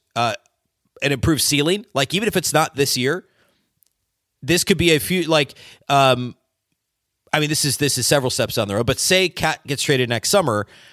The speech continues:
and Josh Minot, he has the ability to turn into a starting power forward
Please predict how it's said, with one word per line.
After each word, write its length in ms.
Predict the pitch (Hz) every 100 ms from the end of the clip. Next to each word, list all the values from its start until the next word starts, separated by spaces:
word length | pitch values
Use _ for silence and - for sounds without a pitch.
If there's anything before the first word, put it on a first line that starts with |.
| _ _
and 480 | 139 135 131 127 123 117
Josh 280 | 151 - 131
Minot, 420 | 175 185 151 - _ _ _ - -
he 240 | - - 202
has 220 | 202 165
the 80 | 175
ability 440 | 107 165 214 165
to 80 | 135
turn 200 | - 147
into 200 | 135 139
a 80 | 127
starting 440 | - 139 143 139
power 320 | - 139 160
forward 400 | - 92 82 -